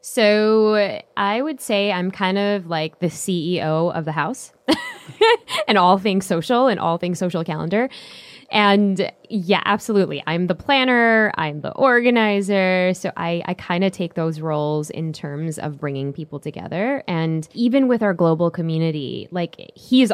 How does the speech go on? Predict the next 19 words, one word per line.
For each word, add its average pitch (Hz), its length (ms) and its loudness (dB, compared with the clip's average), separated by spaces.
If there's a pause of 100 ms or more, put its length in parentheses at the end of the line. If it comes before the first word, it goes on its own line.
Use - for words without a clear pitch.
all 175 260 0
about 160 300 -2
it 220 140 -2
as 156 120 -6
well, 269 460 -4
obviously, 151 640 -2 (460)
uh, 156 180 0
which 170 160 0
is 151 120 -2
why 156 200 0
we're 156 200 -2
able 151 200 -4
to 160 120 -8
have 156 360 -4
such 220 460 -4
really 233 320 2
strong 220 840 -2 (120)
community 220 560 4
everywhere. 214 580 0